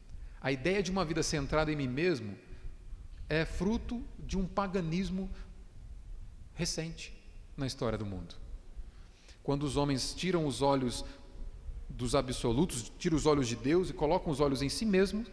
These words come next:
nós vamos ter a troca por uma, de uma coletividade, da importância do corpo, da importância do povo,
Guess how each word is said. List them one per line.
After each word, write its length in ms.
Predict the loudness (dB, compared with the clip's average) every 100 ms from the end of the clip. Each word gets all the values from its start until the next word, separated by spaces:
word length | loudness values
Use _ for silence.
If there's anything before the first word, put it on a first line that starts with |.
| -8 -8 -12 -10 -8
nós 300 | -2 2 2
vamos 180 | 2 2
ter 200 | 2 4
a 40 |
troca 400 | 4 6 6 6
por 280 | 0 2 2
uma, 180 | 4 2
de 160 | 2 6
uma 160 | 6
coletividade, 1160 | 4 6 8 8 6 0 4 8 8 6 2 0
da 100 | 0
importância 480 | 2 2 2 2 0
do 80 | -4
corpo, 560 | 4 10 10 8 4
da 80 | -2
importância 640 | 0 -2 0 2 2 2
do 80 | 0
povo, 540 | 2 8 10 8 4